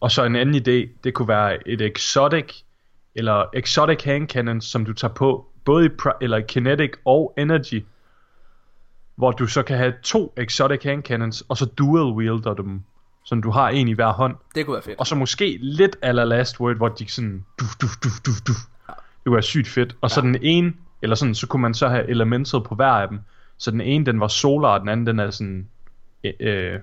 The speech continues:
Speaker 1: Ark, for eksempel.
Speaker 2: Ja.
Speaker 1: Det kunne være sygt fedt.
Speaker 2: Det kunne være fucking vildt. Okay, det er, den er jeg solgt på. Jeg har altid gerne vil have det der dual wielding. Det er ret fedt.
Speaker 1: Ja, det
Speaker 2: Jeg
Speaker 1: kunne
Speaker 2: vil,
Speaker 1: være mother fedt.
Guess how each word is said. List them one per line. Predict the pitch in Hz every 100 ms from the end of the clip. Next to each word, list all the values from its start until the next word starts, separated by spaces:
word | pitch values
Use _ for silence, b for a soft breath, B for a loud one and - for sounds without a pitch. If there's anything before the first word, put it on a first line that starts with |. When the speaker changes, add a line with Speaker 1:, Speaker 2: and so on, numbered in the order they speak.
| -
Speaker 1:
Ark, | 117 107 113 -
for | 113
eksempel. | 107 107 98
Speaker 2:
Ja. | 104
Speaker 1:
Det | 120
kunne | 95
være | 80
sygt | - - - -
fedt. | 87
Speaker 2:
Det | 156
kunne | 175
være | 143 - -
fucking | 160 139 127
vildt. | 117 113 -
Okay, | 165 160 131
det | 160 160
er, | 139 123 - -
den | 202
er | 170
jeg | 127
solgt | 143 156
på. | 127
Jeg | 151
har | 175
altid | 196 -
gerne | 160
vil | 156
have | 156
det | 147
der |
dual | 143 147 143
wielding. | 139 127 113 110 - - - - -
Det | 135
er |
ret | 117
fedt. | - 110
Speaker 1:
Ja, | 85
det | - _ -
Speaker 2:
Jeg | 123
Speaker 1:
kunne | 120
Speaker 2:
vil, | 101
Speaker 1:
være | 62 57
mother | 117 123 127 127 110
fedt. | 98 - -